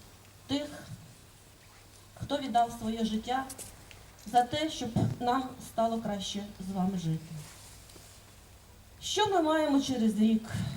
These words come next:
Маємо тут через дорогу пам'ятний знак Небесної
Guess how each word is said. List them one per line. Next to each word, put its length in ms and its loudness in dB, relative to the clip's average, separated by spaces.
Маємо 560 -2
тут 220 -6
через 220 -4
дорогу 520 0
пам'ятний 460 2
знак 320 0
Небесної 600 0